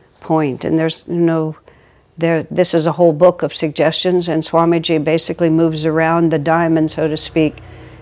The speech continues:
You know, human relations life itself is a multifaceted diamond, and depending on which side of the diamond you're standing on, uh, different facets will show them to you. If you are a person who needs to learn to stand up for himself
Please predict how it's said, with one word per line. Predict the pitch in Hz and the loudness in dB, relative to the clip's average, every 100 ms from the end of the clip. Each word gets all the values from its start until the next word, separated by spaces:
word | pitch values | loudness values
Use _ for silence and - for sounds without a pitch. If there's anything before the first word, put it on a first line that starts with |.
| - - - | -20 -18 -2
You | 170 | 0
know, | 151 | 0
human | - 196 180 | 4 6 8
relations | 170 165 165 170 175 165 | 6 4 4 2 -2 -2
life | 165 160 160 | 0 0 -2
itself | 156 - 151 165 208 | -6 -4 -4 -4 -4
is | 165 175 | -6 -4
a | |
multifaceted | 160 156 165 160 156 160 156 - 156 156 147 | -2 -2 -2 -6 -6 -6 -6 -6 -4 -6 -4
diamond, | 180 190 165 135 147 - - - - - | -2 0 -2 -4 -8 -16 -20 -20 -18 -4
and | 160 | -2
depending | 165 185 185 180 175 | -2 0 2 2 0
on | - 170 | 0 0
which | 165 151 - | 0 -2 -4
side | 170 170 165 | -4 -2 -4
of | 160 | -4
the | 156 | -6
diamond | 165 175 175 160 143 | -4 -2 -2 -4 -6
you're | 147 | -6
standing | - 202 233 240 175 | -6 -4 -2 0 0
on, | 160 156 160 170 - - _ _ - | -2 -2 -4 -6 -14 -20 _ _ -8
uh, | 165 | -4
different | 156 180 - 180 | 0 0 0 -6
facets | - 175 160 - - - - | -2 -2 -2 -4 -10 -10 -10
will | |
show | 151 - 208 | -6 0 0
them | 156 143 151 _ | 0 -4 -8 _
to | - 185 | -2 0
you. | 147 - - _ _ - - - | 0 -4 -16 _ _ -20 -20 -8
If | 170 160 | -6 2
you | 180 175 | 4 6
are | 165 165 | 4 2
a | |
person | 160 175 160 - 165 160 - - | 0 0 0 0 0 0 -4 -2
who | 170 | 2
needs | 170 170 175 160 | 4 4 2 0
to | - 165 | -6 -4
learn | 165 170 170 165 | 0 0 0 -4
to | 160 | -4
stand | - - 175 170 156 | -4 -2 0 0 0
up | 165 214 - | -2 -4 -4
for | 165 | -6
himself | 160 151 - 160 214 | -4 -6 -4 -4 -4